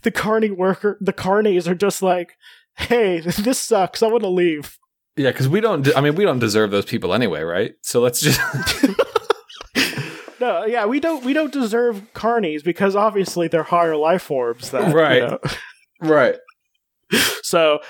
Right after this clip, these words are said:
Speaker 1: I feel, I feel like we could do, like, an actual, like, star-crossed lovers. Maybe we can call it, like, uh, maybe, maybe the goblins bit of it is actually, like, a bastardized version of their actual name, like, race name,
Speaker 2: Mm-hmm.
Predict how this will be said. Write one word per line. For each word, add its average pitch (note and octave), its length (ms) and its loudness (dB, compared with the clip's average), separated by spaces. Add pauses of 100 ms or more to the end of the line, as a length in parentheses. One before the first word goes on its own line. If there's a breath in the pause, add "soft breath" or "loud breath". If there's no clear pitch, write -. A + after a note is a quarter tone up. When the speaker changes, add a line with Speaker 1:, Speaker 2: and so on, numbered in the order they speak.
Speaker 1:
I G3+ 80 4
feel, D4 240 2
I A#3+ 80 2
feel C#4+ 160 -2
like C#4+ 140 0
we C4 100 0
could A#3 160 -4
do, B3 160 -2
like, G#3+ 180 2
an F#3 60 -2
actual, F#3+ 420 0
like, D#3+ 220 0
star-crossed D#3+ 800 0
lovers. D3+ 400 -2 (160 soft breath)
Maybe F#3 280 0
we G3 120 -4
can F3 160 -8
call D#3+ 280 2
it, D#3 60 -2
like, C#3 300 -4
uh, C3+ 240 -4 (580 soft breath)
maybe, A3+ 380 0
maybe G3 560 -2 (100)
the E3 140 -2 (120)
goblins F3+ 880 0 (380)
bit A3 160 2
of B3 160 0
it C4+ 160 -2
is F3+ 160 2
actually, G3 320 2
like, F3+ 160 2
a D#3 80 0
bastardized D#3 560 2
version D3 320 0
of C3+ 80 -4
their B2+ 160 -2
actual C3 420 -4
name, B2 480 -8 (240)
like, C#3 240 -2
race C#3 300 0
name, F#3 300 0 (520)
Speaker 2:
Mm-hmm. B2 380 2